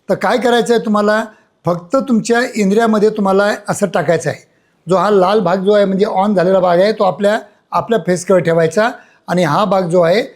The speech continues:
ह्या स्त्रियांच्या फेसकडे ठेवायचा. आणि जसं तुम्ही इन्सर्ट करसाल तर तुम्हाला स्ट्रोकिंग वगैरे काहीच करायचं नाही. फक्त असं तुम्ही फक्त तुमच्या इंद्रियाला सुप्त अवस्थेमध्ये असं ठेवून द्यायचं आहे योनी मार्गामध्ये, तुम्हाला काहीच करायचं नाही.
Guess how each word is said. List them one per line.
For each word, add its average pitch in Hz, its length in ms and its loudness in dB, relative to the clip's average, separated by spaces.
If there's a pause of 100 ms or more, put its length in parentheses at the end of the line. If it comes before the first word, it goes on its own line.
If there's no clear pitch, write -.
(220)
ह्या 190 140 0
स्त्रियांच्या 220 520 0
फेसकडे 165 320 0
ठेवायचा. 139 360 -4 (540)
आणि 180 160 0
जसं 180 280 2
तुम्ही 247 340 0
इन्सर्ट 214 340 -2
करसाल 208 360 0
तर 220 60 0
तुम्हाला 214 320 0
स्ट्रोकिंग 208 540 0
वगैरे 208 240 2
काहीच 214 360 -2
करायचं 196 340 2
नाही. 151 200 -4 (240)
फक्त 196 220 -2
असं 220 200 2
तुम्ही 208 280 0
फक्त 180 240 -4 (320)
तुमच्या 196 260 0
इंद्रियाला 196 520 2 (200)
सुप्त 233 300 -4
अवस्थेमध्ये 208 480 2
असं 196 220 2
ठेवून 190 260 -2
द्यायचं 180 280 2
आहे 185 280 2
योनी 196 200 2
मार्गामध्ये, 151 540 -2 (340)
तुम्हाला 208 200 2
काहीच 226 260 -2
करायचं 185 320 0
नाही. 113 180 -12